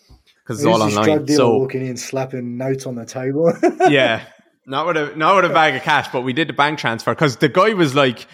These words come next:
Speaker 1: "Are you sure you don't wanna just finance it? Like, why would you spend the money
Speaker 2: Fuck
Speaker 1: that's
Speaker 2: no.
Speaker 1: in your account?" I was like,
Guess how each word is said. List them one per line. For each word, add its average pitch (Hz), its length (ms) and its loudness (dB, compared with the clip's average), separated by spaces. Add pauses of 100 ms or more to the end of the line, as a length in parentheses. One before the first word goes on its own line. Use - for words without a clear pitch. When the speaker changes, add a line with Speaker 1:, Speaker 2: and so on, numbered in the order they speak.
(120)
Speaker 1:
"Are 151 60 0
you 143 80 2
sure 302 180 0
you 392 60 4
don't 349 140 0
wanna 311 160 2
just 160 200 -4
finance 190 480 0
it? - 120 -8
Like, 107 340 -4 (160)
why 156 160 0
would 160 180 -2
you 135 100 -4
spend 147 360 -2
the 120 60 -4
money 127 240 0
Speaker 2:
Fuck - 80 -6
Speaker 1:
that's 156 100 -2
Speaker 2:
no. 135 40 -2
Speaker 1:
in 120 60 -4
your 110 120 -4
account?" 123 340 -4
I 113 100 -10
was 131 120 -8
like, 110 140 -12